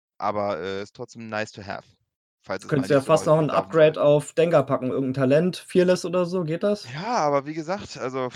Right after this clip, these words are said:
Speaker 1: ich weiß gar nicht, ob das unbedingt machen würde.
Speaker 2: Ich glaub, geht das
Speaker 1: Der ist mit
Speaker 2: überhaupt? Hat die
Speaker 1: zweiundsechzig Punkten ganz schön billig und der Vorteil mit fünf Punkten ist natürlich, also, es zählen ja, äh, äh, letzten Endes zählen die abgeschossenen Punkte und diese fünf Punkte sind halt sozu-,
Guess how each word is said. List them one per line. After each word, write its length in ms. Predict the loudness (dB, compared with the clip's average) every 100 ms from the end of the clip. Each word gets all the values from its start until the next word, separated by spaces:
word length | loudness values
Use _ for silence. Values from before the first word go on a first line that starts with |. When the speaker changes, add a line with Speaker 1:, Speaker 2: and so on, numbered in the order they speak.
| -14 -18 -20 -20 -20 -20 _
Speaker 1:
ich 160 | -18 -14
weiß 160 | -12
gar 120 | -10 -10
nicht, 80 |
ob 60 | -10
das 140 | -12
unbedingt 200 | -14 -14
machen 240 | -14 -14 -10
würde. 300 | -8 -8 -10 _ _ _ -14
Speaker 2:
Ich 100 | -2
glaub, 200 | -2 -2 -20 _
geht 140 | -2 2
das 140 | 2
Speaker 1:
Der 20 |
ist 100 | 4
mit 140 | 4 4
Speaker 2:
überhaupt? 100 | 4
Hat 180 | 2 2
die 80 |
Speaker 1:
zweiundsechzig 240 | 0 -4 -12
Punkten 220 | -12 -8
ganz 160 | -8 -8
schön 100 | -8
billig 220 | -8 -8
und 100 | -6
der 140 | -6
Vorteil 400 | 0 0 0 -6
mit 120 | -10
fünf 300 | -12 -14 -14
Punkten 240 | -14 -14 -14
ist 100 | -16
natürlich, 540 | -16 -14 -12 -12 -10
also, 160 | -8 -8
es 200 | -12 -10
zählen 240 | -10 -8
ja, 80 | -10
äh, 560 | -8 -10 -8 -8 -6 -8
äh, 20 |
letzten 320 | -6 -8 -8
Endes 200 | -14 -14
zählen 180 | -12 -10
die 100 | -8
abgeschossenen 560 | -10 -12 -16 -16 -16 -16
Punkte 380 | -18 -16 -18 -20 _ -20 -20 _ _ _
und 420 | -8 -8 -8 -12
diese 200 | -14 -14
fünf 260 | -16 -20 _
Punkte 320 | -14 -14 -14
sind 200 | -14 -10
halt 200 | -8 -8
sozu-, 260 | -12 -20